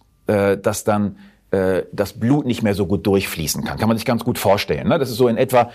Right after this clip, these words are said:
wenn man, äh, äh, wenn man einen, einen Gartenschlauch sich vorstellt und, äh, da steht jemand mit dem Fuß drauf, ja, auf dem Schlauch und das Wasser bleibt angedreht. Dann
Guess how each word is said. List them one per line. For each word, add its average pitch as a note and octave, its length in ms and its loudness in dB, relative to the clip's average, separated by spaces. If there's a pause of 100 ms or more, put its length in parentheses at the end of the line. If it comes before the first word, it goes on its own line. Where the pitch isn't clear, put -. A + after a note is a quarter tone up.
(140)
wenn A2+ 160 4
man, G#2+ 380 4
äh, F#2+ 220 4 (480)
äh, F2 320 0
wenn G2 220 0
man F#2 300 0
einen, F2+ 320 -2
einen F2+ 140 0
Gartenschlauch D3+ 580 4
sich - 160 -2
vorstellt D3 540 2 (220)
und, A2 420 0
äh, G#2+ 180 2
da G#2 140 0
steht A#2 300 -4
jemand A2+ 220 4
mit G#2 100 -2
dem - 20 -6
Fuß F3 260 2
drauf, E3+ 420 2 (220)
ja, C#3 140 2
auf D#3+ 100 -2
dem C3 140 -4
Schlauch C#3+ 320 2
und C3 120 -4
das A#2 140 0
Wasser D3 220 2
bleibt C3 280 0
angedreht. F#2+ 540 -2 (420)
Dann A#2 360 0